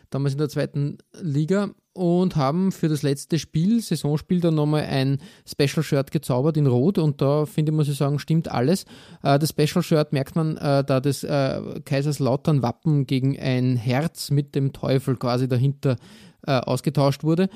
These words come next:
Und hier wurden, äh, weiße Nadelstreifen, Doppelnadelstreifen sogar, äh, Doppelnadelstreifen halten besser als einfache Nadelstreifen.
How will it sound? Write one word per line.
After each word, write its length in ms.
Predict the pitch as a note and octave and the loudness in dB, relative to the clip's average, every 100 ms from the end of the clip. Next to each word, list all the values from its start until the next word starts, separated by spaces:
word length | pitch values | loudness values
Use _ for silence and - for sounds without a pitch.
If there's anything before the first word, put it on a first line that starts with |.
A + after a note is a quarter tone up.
| - - - | -12 -14 2
Und 340 | F3 F3+ F3+ | 6 8 6
hier 280 | F3+ G3 E3 | 6 6 6
wurden, 480 | F3 F3 F3 F3 E3+ | 6 6 4 2 0
äh, 200 | C#3 C3+ | -2 0
weiße 500 | C#3 C#3 - C#3+ C#3 | -2 -2 0 0 2
Nadelstreifen, 840 | A#2+ B2 D#3 - C3+ C3+ - D3 | 0 0 -2 -4 -4 -4 -2 0
Doppelnadelstreifen 960 | A3 G3+ C#3 A#2+ B2+ B2+ - B2 - C#3 | 0 2 2 2 -2 -6 -6 -6 -2 -4
sogar, 480 | C3+ C#3 D#3+ E3+ | 0 0 2 0
äh, 380 | D#2 D2+ C2+ D#3 | -4 -8 -6 -6
Doppelnadelstreifen 1080 | D#3+ E3 F3+ D3+ B2+ D3 - B2+ B2+ - C#3 | -4 0 2 2 0 -2 -4 -6 -4 0 0
halten 300 | B2+ - C#3 | 0 0 -2
besser 480 | - C3 - D#3+ - | -2 -4 -2 -2 0
als 260 | C3 B2+ | -2 -2
einfache 440 | - B2+ - C#3+ D3+ | -4 -6 -4 -2 -2
Nadelstreifen. 720 | B2+ D3 C#3 C3+ C3 F3+ | -2 -4 -4 -4 -2 0